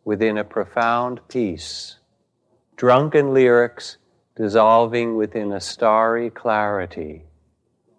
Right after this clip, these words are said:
spontaneous pleasure and discipline as well. And Rumi, as probably the greatest spiritual poet that ever lived in some ways, or one of them,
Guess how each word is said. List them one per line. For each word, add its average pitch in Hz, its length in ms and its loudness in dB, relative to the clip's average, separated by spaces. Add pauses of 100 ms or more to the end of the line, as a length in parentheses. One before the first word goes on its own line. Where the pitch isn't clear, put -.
spontaneous 127 1000 -6
pleasure 113 720 -4 (480)
and 87 160 -6
discipline 110 720 -6
as 110 200 -16
well. 82 580 -10 (1300)
And 120 160 -4
Rumi, 135 560 4
as 104 220 -8
probably 107 460 0
the 95 240 -2 (360)
greatest 110 460 2
spiritual 110 560 -2
poet 104 520 -4
that 95 120 -2
ever 98 320 -2
lived 98 460 -2
in 85 120 -10
some 95 320 -8
ways, 80 480 -12
or - 60 -18
one 87 300 -4
of 95 120 -6
them, 85 280 -14